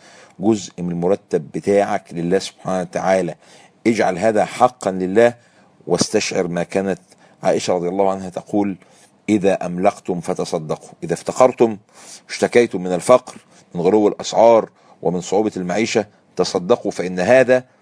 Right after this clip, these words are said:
يبارك لكم في أرزاقكم ويفتح لكم أبواب الرزق الحلال الواسع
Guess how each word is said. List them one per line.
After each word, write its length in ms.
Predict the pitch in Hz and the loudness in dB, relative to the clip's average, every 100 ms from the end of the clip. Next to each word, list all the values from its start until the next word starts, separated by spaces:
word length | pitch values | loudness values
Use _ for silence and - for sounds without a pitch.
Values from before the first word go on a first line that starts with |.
| _ _ - _ _ _ - | _ _ -20 _ _ _ -6
يبارك 880 | 87 82 113 120 117 110 _ - - | -2 4 6 6 4 -2 _ -20 -6
لكم 460 | 92 104 - 104 101 | 0 0 0 -4 -4
في 280 | - 92 - | -8 -6 -4
أرزاقكم 640 | 87 92 - 127 101 85 | -2 -4 -4 -4 -4 -2
ويفتح 380 | 90 117 - - | 0 -2 -4 -4
لكم 240 | 120 113 - | -4 -2 -6
أبواب 360 | 90 110 107 | 0 2 2
الرزق 360 | 98 110 - 95 | -2 -8 -8 -8
الحلال 560 | 85 - 95 104 98 - | -6 -4 0 0 -2 -6
الواسع 500 | 82 95 95 92 | -4 -2 -2 -6